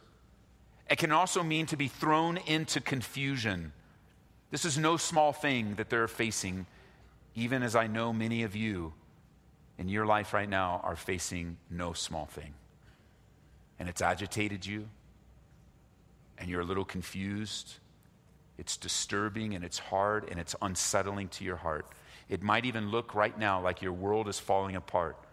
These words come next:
And Jesus would say, "Don't let your hearts sink down so low."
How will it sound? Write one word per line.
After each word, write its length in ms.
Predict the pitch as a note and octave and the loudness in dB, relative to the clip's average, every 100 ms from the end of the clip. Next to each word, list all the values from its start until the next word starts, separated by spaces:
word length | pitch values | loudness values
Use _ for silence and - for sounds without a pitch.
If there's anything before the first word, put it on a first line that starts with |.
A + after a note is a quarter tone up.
| - - - - - | -20 -20 -20 -20 -12
And 120 | E2+ | -8
Jesus 400 | E2 G2+ G#2 - | -4 -4 -4 -6
would 120 | G2+ | -4
say, 200 | - F#2 | -2 -2
"Don't 360 | F2 G2 F#2+ G2 | -2 -6 -4 0
let 280 | G2 A2 G#2+ | 0 0 -4
your 120 | G2 | -6
hearts 480 | - G2 F#2+ F#2+ - | -2 0 0 -2 -8
sink 460 | - - F#2+ F#2+ - - | -4 -4 -4 -8 -12 -4
down 400 | F2+ F2 E2+ E2+ - - | 0 0 -2 -6 -12 -14
so 340 | - - F#2 | -8 -2 -2
low." 420 | F2 F2 E2+ D2+ | -2 -4 -6 -6